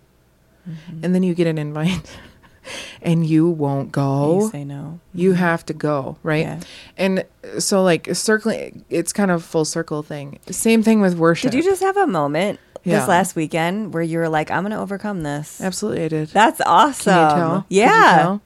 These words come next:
Speaker 2: Yeah.
Speaker 1: That's awesome.
Speaker 2: I literally said, "I, I can't sit back and say,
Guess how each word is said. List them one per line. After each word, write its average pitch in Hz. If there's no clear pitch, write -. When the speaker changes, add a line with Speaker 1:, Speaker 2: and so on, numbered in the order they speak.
Speaker 2:
Yeah. 196
Speaker 1:
That's 247
awesome. 320
Speaker 2:
I 175
literally 190
said, 185
"I, 156
I -
can't 208
sit -
back 175
and 160
say, 151